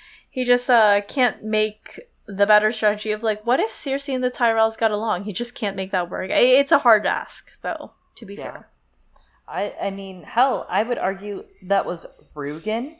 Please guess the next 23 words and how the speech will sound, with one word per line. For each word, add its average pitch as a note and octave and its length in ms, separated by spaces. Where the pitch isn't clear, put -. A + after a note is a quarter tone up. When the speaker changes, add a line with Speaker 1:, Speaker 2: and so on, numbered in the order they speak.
Speaker 2:
you C4 140
were C4+ 80
speaking C#4+ 520
of. D#4 160
Rugen F3+ 600
Speaker 1:
Oh, C4 100
I'm D4 140
Speaker 2:
was - 80
who A3 100
Speaker 1:
sorry. F#3 140
Speaker 2:
said C4+ 120
all C4+ 120
that? D4 220
Speaker 1:
Rugen, A3+ 360
yes. G#3 440
Speaker 2:
<laughs> - 80
Speaker 1:
Rugen. G#3+ 960
Speaker 2:
No, D3 420
that F#3+ 220
all A3 160
makes G#3+ 260
sense. F3 360
And F#3 260